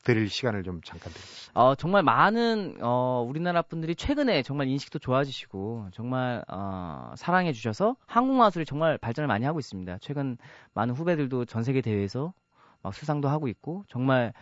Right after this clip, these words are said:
Speaker 2: 어, 많은 성취를 이루고 있는데요. 좀 더 많은 부분들이 한 문화의 일부분이라 생각해 주시고, 어, 속임수고, 속-, 속임수네, 뭐 트릭에-, 트릭이네 이렇게 생각하시는 것보다, 어, 저희들이 정말 열심히 해서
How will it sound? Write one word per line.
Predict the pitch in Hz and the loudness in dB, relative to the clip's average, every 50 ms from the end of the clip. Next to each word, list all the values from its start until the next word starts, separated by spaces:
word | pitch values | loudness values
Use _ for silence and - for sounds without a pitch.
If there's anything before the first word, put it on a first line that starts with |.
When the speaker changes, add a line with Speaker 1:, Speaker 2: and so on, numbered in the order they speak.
| - - - - - - - _ | -20 -20 -20 -20 -20 -20 -16 _
Speaker 2:
어, | - 92 95 92 90 85 - | -4 -4 -2 -2 -2 -4 -6
많은 | - - - 160 180 202 208 196 185 165 143 123 110 | -10 -8 -4 -2 0 2 2 2 0 0 -2 -4 -6
성취를 | - - 202 196 - - 180 143 | -6 -6 -6 -6 -6 -4 -2 -2
이루고 | 123 117 127 127 120 | -2 -2 -2 -2 -2
있는데요. | 107 98 95 95 104 135 170 147 113 - _ - - - | -4 -4 -4 -4 -6 -6 -6 -6 -8 -12 _ -20 -20 -20
좀 | - - 160 170 | -8 -6 -2 0
더 | 185 170 | 4 6
많은 | 131 113 131 160 180 185 | 6 6 6 4 2 0
부분들이 | 175 175 180 175 165 156 160 170 170 160 - - - - - - | -2 -2 -2 -2 -2 0 0 0 0 -2 -4 -8 -18 -20 -20 -20
한 | - - - 220 226 208 165 123 | -16 -4 -2 0 0 2 0 0
문화의 | 131 147 175 196 214 220 208 202 196 175 151 | 0 2 4 6 6 6 6 6 4 2 2
일부분이라 | 156 175 190 208 214 208 208 190 170 160 | 0 0 -2 -2 -2 0 0 2 2 2
생각해 | 151 165 185 185 180 165 180 160 | 2 2 2 2 2 0 -2 -4
주시고, | 120 107 - - - 101 98 101 107 110 104 104 - - - - - - - _ - | -4 -6 -8 -8 -6 -6 -4 -4 -4 -6 -8 -14 -16 -20 -20 -20 -20 -20 -18 _ -4
어, | 101 104 104 101 107 | -2 0 0 -2 -4
속임수고, | - - 196 214 208 190 - 185 160 156 151 - - | -4 -4 -2 -2 -2 -2 -4 -6 -6 -6 -6 -6 -8
속-, | - - 190 - | -10 -12 -14 -14
속임수네, | - - - 247 262 277 262 233 - 170 143 117 107 107 117 135 | -8 -6 -2 0 2 2 2 2 0 0 2 2 2 0 -2 -2
뭐 | 135 110 104 - - | -4 -4 -6 -6 -2
트릭에-, | - 233 226 226 208 190 175 147 214 - | -2 -2 0 2 2 4 4 2 0 -2
트릭이네 | - - 240 269 233 208 175 147 127 | -4 -4 -2 0 0 2 2 2 2
이렇게 | 120 120 135 139 - - | 2 0 -2 -2 -4 -6
생각하시는 | 151 - 196 196 185 175 - - 170 165 | -4 0 0 0 0 -2 -6 -6 -6 -4
것보다, | 143 120 101 104 - 165 185 175 131 117 - - - - - - - - _ - | -4 -4 -4 -4 -2 -2 -2 0 -2 -4 -8 -16 -20 -20 -20 -20 -20 -20 _ -6
어, | 110 107 110 | -6 -6 -4
저희들이 | - - 147 151 143 156 151 | 0 0 2 2 2 2 0
정말 | - 131 143 156 147 | 0 0 0 2 4
열심히 | 117 104 101 - - 156 165 | 4 2 0 -2 -4 -2 -2
해서 | 160 147 - 131 123 127 143 143 120 107 104 | -2 -2 -2 -2 -2 0 -2 -4 -4 -8 -10